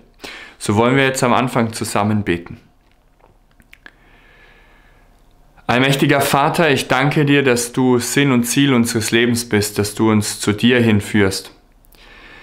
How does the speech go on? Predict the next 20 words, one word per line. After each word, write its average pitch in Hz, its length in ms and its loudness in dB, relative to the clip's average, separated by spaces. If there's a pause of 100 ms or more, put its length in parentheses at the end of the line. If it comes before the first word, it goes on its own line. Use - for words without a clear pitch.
(280)
Ich - 140 -12
danke 120 340 2
dir 123 240 2
für 120 160 0
deine 110 280 2
Gegenwart. 135 600 0 (800)
Ich 107 160 -10
danke 113 320 0
dir 110 140 2
dafür, 107 400 0
dass 104 240 -2
du 101 200 0
uns 98 220 -2
liebst, 127 560 -2 (800)
dass - 220 -4
du 107 100 -2
bei 110 240 2
uns 135 240 0
bist 143 400 -2
und 104 420 -2